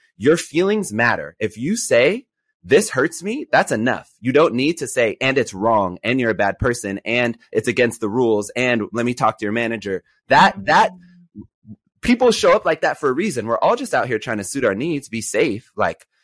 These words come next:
Speaker 1: and when you've taken, there's certain, you can see where we've taken people's power away by what power they grab for and what power is available to them.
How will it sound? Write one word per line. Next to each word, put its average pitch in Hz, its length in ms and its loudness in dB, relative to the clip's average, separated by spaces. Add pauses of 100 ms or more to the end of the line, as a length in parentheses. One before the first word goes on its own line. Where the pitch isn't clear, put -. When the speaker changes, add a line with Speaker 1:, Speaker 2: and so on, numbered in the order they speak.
(220)
Speaker 1:
and 127 220 4
when 127 140 2
you've 123 200 -4
taken, 151 460 -2
there's 127 240 -2
certain, 175 360 0
you 156 160 -10
can 156 180 -4
see 233 320 -4
where 160 160 4
we've 131 200 -4
taken 160 280 -8
people's 123 320 -8
power 131 300 2
away 160 220 0
by 104 160 -2
what 120 200 -4
power 120 240 0
they 107 140 -2
grab 110 360 -2
for - 380 -14
and 110 120 -4
what 110 120 -8
power 131 220 2
is 98 100 0
available 92 460 -2
to - 80 -20
them. 55 140 -20